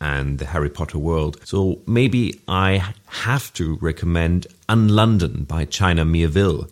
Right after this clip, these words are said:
Miéville is a fantasy author, a British fantasy author, but he's also extremely left-wing. And that is mirrored in Unlondon, which deals with that question of, does the chosen one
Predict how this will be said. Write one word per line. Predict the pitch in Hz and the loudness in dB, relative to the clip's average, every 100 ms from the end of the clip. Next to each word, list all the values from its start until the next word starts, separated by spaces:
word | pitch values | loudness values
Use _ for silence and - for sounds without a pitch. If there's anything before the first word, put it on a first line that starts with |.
| - | 0
Miéville | 107 101 127 127 - - | 2 6 6 4 2 -2
is | 117 117 | 0 0
a | 113 | 0
fantasy | 113 113 117 127 | 0 0 0 0
author, | 123 123 - 147 139 - | 0 0 -2 -4 -4 -6
a | 78 | -12
British | - 92 92 113 - | -4 -2 0 -2 -2
fantasy | 104 110 113 120 | -2 -2 -2 0
author, | 117 117 123 | 0 0 -4
but | 113 107 | -2 -4
he's | 110 101 | -2 0
also | 113 123 107 98 - | 2 2 2 0 -2
extremely | - - 104 98 87 | -8 0 2 4 2
left-wing. | 85 85 78 - 85 98 64 67 - | 2 0 -2 -4 0 0 0 -6 -4
And | 101 107 | 0 2
that | 123 123 - - | 4 2 -2 0
is | 110 107 85 | 2 2 4
mirrored | 95 104 90 78 | 4 6 4 2
in | 82 - | -6 -2
Unlondon, | 98 92 92 95 92 78 64 73 - | 2 4 4 4 4 0 -4 -8 -8
which | 90 - | -8 -2
deals | 143 135 | 0 0
with | 92 87 | -2 0
that | 87 - | -2 -2
question | - 98 - 92 - | -2 -2 -2 -6 -4
of, | 90 78 | -4 0
does | 127 - | 0 0
the | 101 82 | -4 -6
chosen | - - 110 117 104 92 | -2 2 4 4 4 4
one | 87 85 85 | 4 2 0